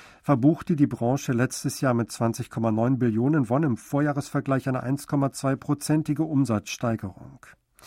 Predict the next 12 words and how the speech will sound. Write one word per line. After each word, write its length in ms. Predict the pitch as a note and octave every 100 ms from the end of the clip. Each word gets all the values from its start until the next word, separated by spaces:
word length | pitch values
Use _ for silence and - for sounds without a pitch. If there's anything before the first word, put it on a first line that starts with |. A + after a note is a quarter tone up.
| - - - -
Knapp 280 | - G#2
achtundfünfzig 840 | A2+ - B2+ - C3+ C3+ - C3 -
Prozent 420 | - C#3 - B2+
des 160 | C3+ -
gesamten 420 | C3+ C#3 C#3 D#3
Umsatzes 640 | D3 D3 C#3 C3+ - C#3
verzeichnete 760 | - B2+ - C3+ C3+ - D3+ D3
das 220 | C#3 -
Land 300 | B2+ B2+ -
mit 220 | C3 -
mobilen 560 | C3 C3+ C3+ D3+ B2 G2
Computerspielen. 1000 | B2 A2+ A#2 - G#2+ - - - - -